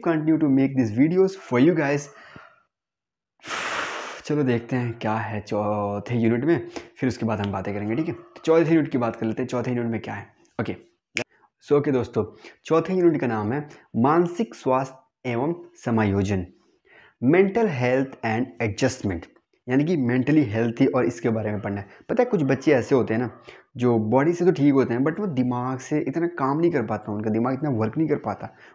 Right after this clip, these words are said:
उन्हें कोई चीज़ें बार बार बतानी पड़ती है, एक चीज़ को <laughs> कई बार समझाना पड़ता है,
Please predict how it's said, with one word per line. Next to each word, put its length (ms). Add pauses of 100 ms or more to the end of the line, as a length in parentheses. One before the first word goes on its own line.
उन्हें 200
कोई 120
चीज़ें 300
बार 180
बार 140
बतानी 340
पड़ती 320
है, 240 (300)
एक 180
चीज़ 160
को 100
<laughs> 0
कई 200
बार 180
समझाना 400
पड़ता 280
है, 100